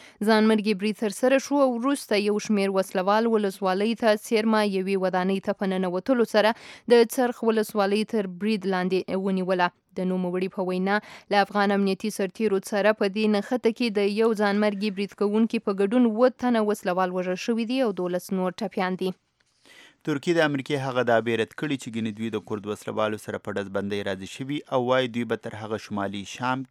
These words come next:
Speaker 2: کې پوځي عملیات نه ودروي تر څو چې ټولې خطرې نه وي ختمې کړای شوي. امریکې د ترکیې نه غوښتنه کړې چې د کردانو پر ضد عملیات ودروي او د دې په ځای د داعش توندروه ډلې خلاف جنګ کوششونو ته توجه ورکړي.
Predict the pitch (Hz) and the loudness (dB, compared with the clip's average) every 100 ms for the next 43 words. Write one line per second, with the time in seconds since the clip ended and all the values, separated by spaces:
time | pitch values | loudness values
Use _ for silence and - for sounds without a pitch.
0 | - 131 127 127 - - 110 107 - 120 | -12 -8 -6 -6 -10 -6 -4 -4 -8 -8
1 | 104 101 107 98 - 151 135 123 123 123 | -8 -6 -4 -4 -6 -8 -8 -6 -4 -4
2 | 117 110 101 - 110 - 107 - 113 107 | -4 -6 -6 -8 -8 -8 -12 -10 -8 -8
3 | 104 - 110 - 104 98 - - _ - | -10 -12 -14 -10 -12 -12 -18 -20 _ -4
4 | 131 107 92 - 95 107 - 98 98 - | -2 -2 -8 -10 -12 -10 -8 -8 -8 -10
5 | 101 - _ - - _ 117 117 107 110 | -10 -12 _ -20 -20 _ -6 -6 -6 -6
6 | 110 - 95 101 98 95 - 147 143 - | -6 -10 -14 -12 -10 -10 -8 -6 -6 -6
7 | 104 95 95 95 - 90 92 98 - 98 | -10 -10 -12 -12 -12 -4 -4 -4 -10 -12
8 | 104 104 - 98 98 98 92 135 127 113 | -12 -14 -12 -10 -6 -6 -6 -8 -6 -6
9 | 95 95 - 104 101 95 95 98 98 110 | -8 -14 -8 -8 -8 -12 -12 -12 -6 -6
10 | 104 98 117 117 - 98 92 92 92 - | -6 -4 -4 -6 -12 -10 -8 -8 -10 -10
11 | 95 95 - 104 95 - 92 107 - 117 | -6 -6 -6 -14 -14 -12 -14 -14 -12 -12
12 | 101 92 - 95 92 98 95 - - | -10 -14 -12 -10 -10 -8 -8 -8 -12